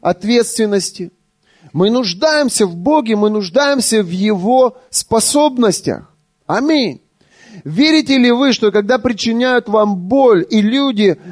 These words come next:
наносят вам рану в вашей душе или в вашем сердце, порой нам необходима Божья помощь для того, чтобы простить людей, которые причинили нам боль?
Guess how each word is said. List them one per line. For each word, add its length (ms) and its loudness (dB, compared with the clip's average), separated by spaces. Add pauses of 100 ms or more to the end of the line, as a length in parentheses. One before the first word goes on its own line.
наносят 560 2
вам 300 0
рану 720 0 (180)
в 60 -10
вашей 320 2
душе 480 0
или 100 0
в 60 2
вашем 360 0
сердце, 720 -2 (600)
порой 400 2
нам 240 2
необходима 760 0
Божья 420 2
помощь 480 0
для 140 0
того, 260 2
чтобы 280 0
простить 880 0
людей, 440 0
которые 420 0
причинили 640 0
нам 300 -2
боль? 400 0